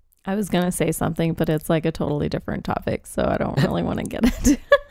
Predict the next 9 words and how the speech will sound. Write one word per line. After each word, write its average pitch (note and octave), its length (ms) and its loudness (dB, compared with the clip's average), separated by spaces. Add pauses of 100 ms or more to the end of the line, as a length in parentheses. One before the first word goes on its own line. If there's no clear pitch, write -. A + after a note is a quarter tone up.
(680)
<laughs> - 220 -6 (1300)
I A#3 60 2
was G3+ 180 0
gonna F3+ 240 -4
say E3+ 280 -2
that D#3+ 360 0 (680)
<laughs> - 600 -20
reading F3 480 2
that E3+ 360 -2